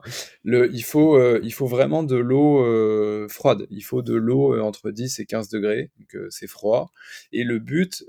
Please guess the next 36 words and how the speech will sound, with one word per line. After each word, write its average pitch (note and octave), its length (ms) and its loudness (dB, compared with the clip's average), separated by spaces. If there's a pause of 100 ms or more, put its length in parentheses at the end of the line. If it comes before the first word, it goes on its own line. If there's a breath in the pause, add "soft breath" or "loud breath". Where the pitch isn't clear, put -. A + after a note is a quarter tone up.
euh, G#2+ 140 -2
c'est A2+ 240 -6
de, G#2+ 460 -6
de G2+ 100 -12
s'immerger C3+ 800 0
le, A#2 160 0
la A2+ 160 -2
tête C#3 320 -2 (140)
et, C#3 220 2
euh, A#2 220 2
le, G#2+ 240 -4
le G#2+ 120 -10
tronc - 160 -12
cérébral, A#2 400 2
donc G#2+ 160 -8
le, G#2+ 340 -8
le, G#2+ 180 -6
la G#2 120 0
nuque, D#3+ 340 -2 (500 loud breath)
euh, G#2+ 180 -2
dans C3 280 2
l'eau. D3+ 300 4 (140)
Donc, A#2 180 -6
on A2+ 80 -4
peut D3+ 120 -4
le D#3 60 0
faire, C#3 360 2
euh, - 20 0
dans A2+ 120 -4
une A2 200 -6
baignoire A#2 380 -4
qui - 140 -14
est G2 60 -10
bien G#2 220 -6
remplie. B2 560 -4
Euh, G#2+ 360 -2